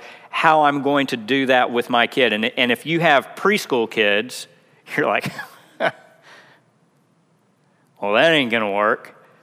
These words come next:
'cause my kid can't even sit still for me to get out a complete sentence before their eyes are darting around the room, or they're, you know, trying to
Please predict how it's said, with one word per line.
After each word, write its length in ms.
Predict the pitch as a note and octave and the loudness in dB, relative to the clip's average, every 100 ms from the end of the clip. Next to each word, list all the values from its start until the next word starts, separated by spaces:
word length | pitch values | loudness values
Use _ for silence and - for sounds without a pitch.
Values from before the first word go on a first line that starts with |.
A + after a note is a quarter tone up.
| _ _ _ _ _ _ _ _ _ _ _ - | _ _ _ _ _ _ _ _ _ _ _ -8
'cause 180 | A#2+ A2+ | -4 2
my 180 | C#3+ | 2
kid 360 | D#3+ D3+ C3 A#2 | 2 2 2 2
can't 180 | C3+ C3 | 0 2
even 220 | B2+ A#2 | 0 -2
sit 240 | - B2+ | -2 -4
still 320 | - C3+ B2+ B2 | -2 0 2 0
for 120 | B2 | -2
me 140 | B2+ | -2
to 80 | A#2 | 0
get 240 | A2 B2+ | 0 2
out 560 | A#2+ A#2+ A#2 - - - - | 4 4 2 0 -10 -10 -8
a 60 | |
complete 440 | - A#2+ C#3+ C3 - | -8 -4 -2 -2 -4
sentence 600 | - - F3+ B2+ G#2+ - | -10 -4 0 0 -4 -6
before 840 | A#2 - B2+ A#2+ A2+ A2+ G#2+ - - - _ _ _ _ | -6 -4 -2 0 2 2 0 -4 -20 -20 _ _ _ _
their 180 | B2+ C3 | 0 2
eyes 340 | A#2+ B2+ B2 | 4 2 2
are 80 | A#2+ | -2
darting 360 | A2 B2+ B2+ B2 | 0 2 2 0
around 280 | B2 B2+ B2 | 0 0 0
the 60 | |
room, 540 | A#2 A#2+ A#2+ A#2+ A#2 A2+ | -2 -2 0 -2 -2 -2
or 80 | A2 | 0
they're, 600 | A#2 A#2 A#2 A2+ G#2+ - G#2+ | 2 4 2 2 -2 -8 -4
you 100 | A2 | 0
know, 180 | A2 | 2
trying 360 | G#2+ B2+ A#2+ A2+ | 2 0 2 2
to 340 | A2+ G#2+ G2+ | 2 2 0